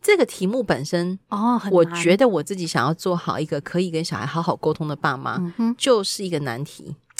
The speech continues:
Speaker 2: 嗯，对啊，这个其实也是大部分的父母的困扰，他就都觉得要跟小孩沟通好难。那当，当他说沟通好难的时候，他心里面想象的画面是小孩都不听话嘛。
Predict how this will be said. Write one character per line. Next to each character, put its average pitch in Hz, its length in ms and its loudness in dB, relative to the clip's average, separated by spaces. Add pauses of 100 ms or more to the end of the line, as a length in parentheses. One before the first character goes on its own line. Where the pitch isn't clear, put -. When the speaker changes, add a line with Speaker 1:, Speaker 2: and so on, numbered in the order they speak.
(400)
Speaker 2:
嗯， 151 300 -6 (140)
对 277 180 4
啊， 180 180 0
这 320 140 0
个 302 100 6
其 - 140 -4
实 202 220 -4
也 180 120 0
是 226 200 0
大 226 180 4
部 214 180 -4
分 196 400 0
的 185 440 -6
父 285 180 2
母 185 80 0
的 175 100 -4
困 202 220 2
扰， - 240 -4 (260)
他 269 140 4
就 277 140 4
都 269 180 2
觉 220 160 0
得 202 220 2
要 214 160 2
跟 220 200 2
小 196 140 0
孩 160 540 -6
沟 202 180 0
通 190 340 -2
好 180 200 -4
难。 156 320 -10 (400)
那 262 100 0
当， 294 180 4 (220)
当 294 160 2
他 294 100 6
说 269 240 4
沟 262 160 4
通 262 140 4
好 180 160 -4
难 170 200 -2
的 202 120 0
时 202 140 -2
候， 202 240 2
他 220 280 4 (280)
心 254 200 4
里 214 60 6
面 214 180 4
想 196 240 0
象 202 180 2
的 180 120 0
画 202 160 2
面 196 160 0
是 190 140 -6
小 196 100 -2
孩 185 160 -8
都 185 80 -10
不 - 100 -10
听 180 240 -6
话 175 280 0
嘛。 - 160 -12